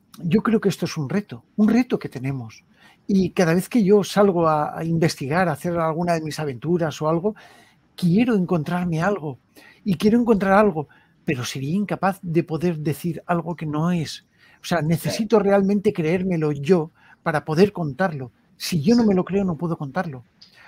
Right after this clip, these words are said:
Speaker 1: Eh, no, por eso, lamentablemente, hay muchísima gente por allí que ha, que por, por las redes sociales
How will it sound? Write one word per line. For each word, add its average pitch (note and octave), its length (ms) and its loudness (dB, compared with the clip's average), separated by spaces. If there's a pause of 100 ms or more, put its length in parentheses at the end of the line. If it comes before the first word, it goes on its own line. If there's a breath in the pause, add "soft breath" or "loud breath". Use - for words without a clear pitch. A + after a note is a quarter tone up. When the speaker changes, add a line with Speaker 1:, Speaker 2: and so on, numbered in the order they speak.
(200 loud breath)
Speaker 1:
Eh, D#3 320 -4
no, F#3+ 800 -4
por F3 160 0
eso, F#3+ 360 2
lamentablemente, E3+ 1000 0
hay F3+ 80 2
muchísima E3+ 600 -2
gente E3 300 -8
por D3+ 180 -8
allí D3+ 220 -8
que E3+ 160 -6
ha, D#3+ 140 -2 (140)
que D#3+ 220 -6
por, - 320 -10
por C3+ 320 -8 (120)
las C#3 220 -10
redes D#3+ 260 0
sociales E3 480 0